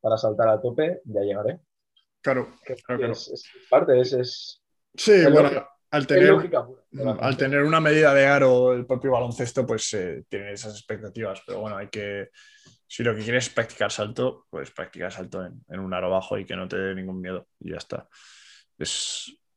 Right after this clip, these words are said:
Speaker 2: es una práctica más, al final, es una práctica más. Eh, pues nada, tío, yo creo que hemos cubierto bastantes cosas. ¿Quieres hablar de alguna cosilla más, alguna pregunta más o algo?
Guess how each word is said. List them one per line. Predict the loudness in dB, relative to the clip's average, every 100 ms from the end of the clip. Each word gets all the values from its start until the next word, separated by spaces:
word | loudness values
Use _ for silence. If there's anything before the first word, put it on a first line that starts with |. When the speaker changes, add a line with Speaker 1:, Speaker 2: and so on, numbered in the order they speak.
| _ -8
Speaker 2:
es | -4 -4 0
una | 0
práctica | 0 -2 -4 -6
más, | -6 -6 -10
al | -12
final, | -12 -12 -12 -16
es | -12
una | -10
práctica | -10 -14 -12
más. | -12 -12 -16 _ -20 -20 -20 _ _ -20 _ _ _ _ _ _ _
Eh, | 2 4 6 6 4 2 -2 -14 -20 _
pues | -8 0
nada, | 2
tío, | 2 0
yo | 0
creo | -2 -4
que | -4
hemos | -6
cubierto | -4 -4 -2 -4
bastantes | -6 -10 -16 -12
cosas. | -12 -12 -16
¿Quieres | -8 -6 -2
hablar | 0 0 0
de |
alguna | -2 -4 -6
cosilla | -6 -4
más, | -4 -4
alguna | -4 -4 -6
pregunta | -6 -6 -6 -6
más | -6 -8
o | -10
algo? | -10 -14